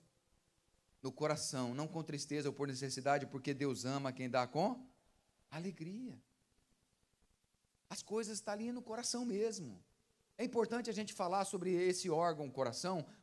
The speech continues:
porque a ciência, a ciência entendeu que o coração tem neurônios. Ele é conhecido como mínimo, mini cérebro. Ele pensa, não é o coração órgão, é o coração sentimento. Ele pensa. Ele pensa, ele,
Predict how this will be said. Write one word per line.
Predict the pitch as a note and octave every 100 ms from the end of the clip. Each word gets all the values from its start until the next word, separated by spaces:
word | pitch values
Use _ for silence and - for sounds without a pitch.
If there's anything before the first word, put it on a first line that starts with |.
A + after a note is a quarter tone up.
| -
porque | D#3 F#3+
a | E3+
ciência, | - - G3 F#3+ A3 - -
a | C3+ D#3+
ciência | - G3+ F3+ F#3 F#3+ - G#3+ - _ _ _ _ -
entendeu | G#3+ A3 G3+ F3+ E3 G3+
que | G3+
o | F3+
coração | F#3 F3 - E3+ F3+
tem | E3+ E3
neurônios. | E3+ F3 E3 D#3+ D3 G#2 E2+ - - _ _ _
Ele | C#3
é | D#3+
conhecido | E3 D#3+ E3 D3+
como | D3 D3+ D3+
mínimo, | D#3+ F3 E3+ -
mini | C#3+ F3+ F#3+
cérebro. | E3 C#3 C3 G2 E2+ - _ _ _
Ele | C#3 E3
pensa, | E3 E3 D#3 B2 B2+
não |
é | F3
o | F3+
coração | F#3 E3+ E3 C#3
órgão, | C#3 B2+ G2 E2+
é |
o | A2
coração | C#3 C3+ C#3+ D3
sentimento. | D#3 D3+ B2+ C3 B2+ - _ _ _ _ _ _ _ -
Ele | A2 C#3
pensa. | - F3 E3+ - - _ _ _ _ _ _ _ -
Ele | C#3
pensa, | C#3+ F3 E3+ C3
ele, | C#3+ D3+